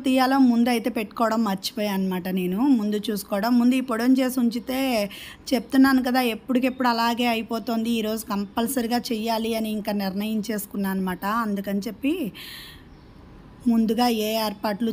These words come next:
చేసుకోలేదు, అప్పటికప్పుడు చేశాను. అయినా కడిగిన టిన్స్ నా దగ్గర,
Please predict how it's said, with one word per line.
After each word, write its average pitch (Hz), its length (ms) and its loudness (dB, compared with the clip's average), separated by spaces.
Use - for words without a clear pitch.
చేసుకోలేదు, 190 640 -2
అప్పటికప్పుడు 202 580 -6
చేశాను. 185 460 -2
అయినా 254 220 4
కడిగిన 226 380 2
టిన్స్ 240 400 4
నా 226 60 0
దగ్గర, 220 240 -2